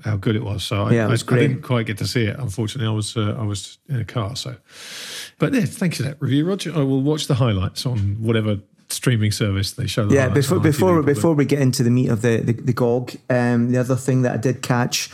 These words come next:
Speaker 2: as you're zapping on a Sunday afternoon was the P G A at Wentford.
Speaker 1: Yes.
Speaker 2: Oh, uh, Went-,
Speaker 1: Yep.
Speaker 2: uh, Wentworth, sorry.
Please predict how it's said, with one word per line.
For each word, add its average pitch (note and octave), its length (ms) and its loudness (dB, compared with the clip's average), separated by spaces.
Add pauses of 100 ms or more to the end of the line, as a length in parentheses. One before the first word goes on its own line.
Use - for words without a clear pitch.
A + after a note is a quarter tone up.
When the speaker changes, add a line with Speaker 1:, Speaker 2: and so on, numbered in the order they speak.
(440)
Speaker 2:
as B2+ 260 4
you're A#2+ 160 4
zapping B2 640 2
on A#2 120 2
a A#2 40 0
Sunday A#2+ 400 0
afternoon A#2+ 760 2
was A#2 260 2
the A2+ 80 -2
P B2 220 0
G A2+ 360 2
A C#3+ 120 0 (340)
at - 80 2
Wentford. A#2+ 540 0 (160)
Speaker 1:
Yes. B2 160 2
Speaker 2:
Oh, C#3 100 4
uh, B2+ 160 4
Went-, B2 220 2
Speaker 1:
Yep. C#3 100 2
Speaker 2:
uh, B2 220 2
Wentworth, C3 340 0
sorry. B2+ 300 0